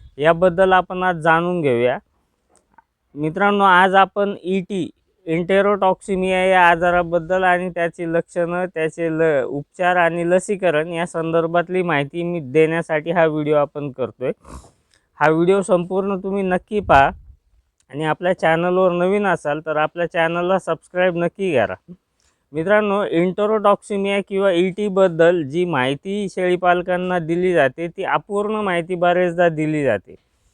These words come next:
त्यामुळे शेळीपालकांना, अ, याविषयीचे लक्षणं ओळखणं किंवा त्यावर उपचार करणं इ-, थोडंसं अवघड होऊन जातं.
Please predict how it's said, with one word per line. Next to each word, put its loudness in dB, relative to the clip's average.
त्यामुळे -2
शेळीपालकांना, 0
अ, -2
याविषयीचे 2
लक्षणं -2
ओळखणं 2
किंवा -2
त्यावर 0
उपचार -2
करणं -4
इ-, -16
थोडंसं -2
अवघड 4
होऊन 2
जातं. 0